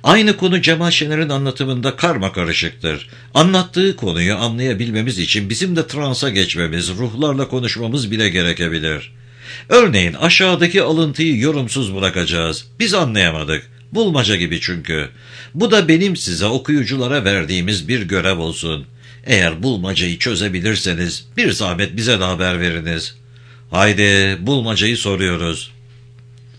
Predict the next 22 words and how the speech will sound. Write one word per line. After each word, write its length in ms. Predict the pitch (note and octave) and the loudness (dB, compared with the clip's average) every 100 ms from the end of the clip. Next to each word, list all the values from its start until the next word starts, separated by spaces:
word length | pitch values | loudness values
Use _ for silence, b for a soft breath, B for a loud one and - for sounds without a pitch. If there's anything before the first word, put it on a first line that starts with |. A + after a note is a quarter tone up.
| B B B B B B B | B B B B B B B
Erli'nin 500 | G#2 C#3+ F#3 G3+ G3+ | 6 6 6 4 4
bazı 300 | F3+ G3 D3 | 4 2 2
kaynaklara 680 | C#3 C3+ B2 A#2 A#2 A2 A#2+ | 0 0 0 -2 -2 2 2
göre 340 | E2 D#2+ F2+ | 2 2 0
dokuz 380 | G2+ C3 G3 D3 | 0 -2 -2 0
veya 220 | D#3+ D#3 | 2 4
yedi 320 | D3 G2+ A#2+ C#3+ | 4 4 2 2
oğlu 440 | A2 G2+ F2+ G2+ | 0 0 0 -2
bulunuyor. 640 | F2+ E2+ E2 E2+ D#2 - - | -2 -2 0 0 -2 -8 -6
İsimleri 480 | - F3 E3+ C#3+ D3 | -2 0 0 0 2
ise 220 | B2+ B2+ | 2 2
şöyledir: 680 | A2+ F#2+ F2+ E2 D#2 D2+ - B B B - | 2 2 2 0 0 -2 -6 B B B 0
Taş 340 | E3 F#3+ C3 | 4 6 4
bilekli 440 | D#3 D#3+ D#3+ D#3 G#2+ | 4 2 2 0 2
Bay 260 | B2+ G#2 | 0 2
Bahadır, 540 | G2+ F#2 F#2+ E2+ D2 - - | 0 0 -2 -2 -6 -10 -2
Karaş; 600 | C3+ A#2+ E2 D2 - B B - | 2 2 2 0 -4 B B -2
bakır 400 | C#3+ - E3 C3 | 0 2 0 2
bilekli 440 | C#3+ C#3 C3 C#3 | 2 2 0 -2
Keseykan, 720 | - B2 - C3 A#2+ F#2+ D#2+ - - - - | 2 0 2 2 2 0 -2 -4 -14 -16 -4
Uçarkan, 800 | C#3 - B2 B2 A2+ F2 D#2 B1+ B B | 0 2 2 0 0 -2 -2 -6 B B
Yabaşkan, 880 | - C3+ C3 C#3 - - F#2+ D#2+ C2+ | 2 2 4 2 0 0 -2 -2 -4